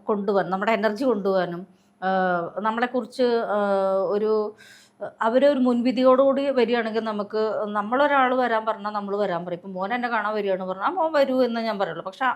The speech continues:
അത് എൻ്റെ എനർജിയും കൂടി കൊണ്ടുപോകാനാണ്, അല്ലെങ്കിൽ എനിക്ക് ദോഷകരമായിട്ട് രീതിയിലാണ് വരുന്നതെന്ന് ഞാൻ ചിന്തിക്കില്ല.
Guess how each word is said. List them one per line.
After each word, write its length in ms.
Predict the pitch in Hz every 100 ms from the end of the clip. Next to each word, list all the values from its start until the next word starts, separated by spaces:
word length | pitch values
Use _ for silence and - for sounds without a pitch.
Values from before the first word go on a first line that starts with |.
| -
അത് 320 | 208 208 254 262 -
എൻ്റെ 300 | 190 208 262
എനർജിയും 360 | 233 220 262
കൂടി 140 | 262 262
കൊണ്ടുപോകാനാണ്, 680 | 254 214 220 220 226 233 226
അല്ലെങ്കിൽ 340 | 214 214 233 - - -
എനിക്ക് 260 | 208 214
ദോഷകരമായിട്ട് 680 | 269 247 240 240 240 240 240
രീതിയിലാണ് 440 | 233 226 214 220 226
വരുന്നതെന്ന് 320 | 220 214 220
ഞാൻ 200 | 214 214
ചിന്തിക്കില്ല. 680 | 226 185 185 208 156 -